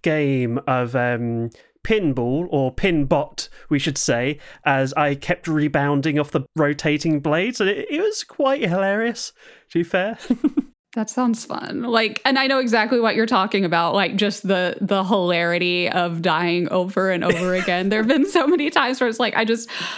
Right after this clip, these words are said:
Speaker 2: I'm screaming the whole time trying to get through, going, "Oh my God, I'm dying, I'm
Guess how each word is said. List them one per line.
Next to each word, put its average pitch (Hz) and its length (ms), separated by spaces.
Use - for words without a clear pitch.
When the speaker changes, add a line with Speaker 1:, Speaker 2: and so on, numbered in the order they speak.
Speaker 2:
I'm 247 240
screaming 302 600
the 262 80
whole 262 180
time 254 280
trying 233 220
to 226 40
get 233 160
through, 262 140
going, 285 200
"Oh 622 380
my 640 60
God, 571 60
I'm 571 180
dying, 587 240
I'm 571 80